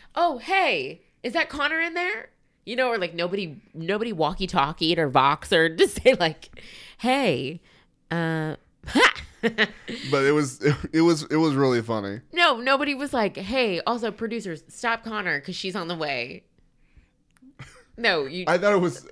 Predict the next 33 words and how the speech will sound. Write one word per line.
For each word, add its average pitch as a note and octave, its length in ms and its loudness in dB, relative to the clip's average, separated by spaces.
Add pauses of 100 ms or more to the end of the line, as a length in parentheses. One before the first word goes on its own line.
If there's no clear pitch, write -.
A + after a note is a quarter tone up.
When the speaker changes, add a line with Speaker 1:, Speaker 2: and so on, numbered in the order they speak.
Speaker 2:
someone. F3+ 360 -4
I C3+ 100 0
saw D#3+ 220 -2
someone E3 300 -6
tweet. C#3 360 -6 (100)
I A#2+ 120 -2
saw C#3+ 240 -4
someone's C3+ 500 -6
tweet C3 260 -6
that A2+ 140 -8
said, A2+ 300 -4 (320)
"You A3 160 0
can A3+ 100 -2
get G3 140 2
a C3+ 240 0 (300)
person G3+ 360 -4
nobody's F3+ 400 0
met E3 260 -2
before C3+ 380 0
and C3 100 0
isn't D#3+ 200 -4
part F3 160 2
of F3 80 -2
the D3+ 60 -2
franchise C#3+ 580 0
to B2 100 -8
come D#3+ 260 -4
down F3 200 0
to E3+ 80 -2
the E3+ 240 2 (180)
Paradise D#3 380 -2
and C#3 120 -6
stay, G#2+ 340 -4